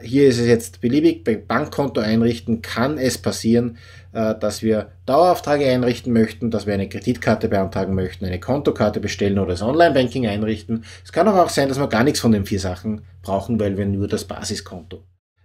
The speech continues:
äh, haben möchten. Das ist also eine Möglichkeit, und da sieht man schon die Flexibilität der B P M N, äh, etwas, was man auch in einem klassischen,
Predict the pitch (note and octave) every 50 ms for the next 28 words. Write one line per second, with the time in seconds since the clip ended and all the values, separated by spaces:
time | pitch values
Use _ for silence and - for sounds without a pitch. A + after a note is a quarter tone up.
0 | _ - - G2 F#2+ - - - - G2 F#2+ F2+ - F2+ F2 E2+ E2+ - - -
1 | - - - - - - - - - C3+ C3+ E3+ E3+ E3+ D#3+ D3 C3+ C#3 D3 C3+
2 | C3 C3 B2+ B2 B2 B2 C3 D#3+ F#3 G3+ G#3 F3+ D#3+ - - D#3+ E3+ D#3+ E3 D3+
3 | - C3+ A#2+ - C3+ C3 D3 C3 - B2 B2 A#2 A#2 - A#2 A2 A2 - G#2+ G2+
4 | F#2 G2 A2 A2+ A2 - G2+ F#2 G#2 G2 G2 - G2+ F#2+ G2 G#2 A#2+ C#3+ C#3+ -
5 | - - - - - - - C#3 B2 B2 B2 B2 - - C3+ C#3 C#3 - D#3+ D#3
6 | D3+ - C#3 C3 B2+ - C3+ C3 C3+ C3+ C#3+ - - - - G#2+ B2 C#3+ E3 -
7 | - - F3 D3+ D3 - B2 B2+ B2 B2 A2+ - A#2 A2 A2+ B2 - - C#3+ B2+
8 | - - - B2+ B2+ B2 B2 A#2 A2+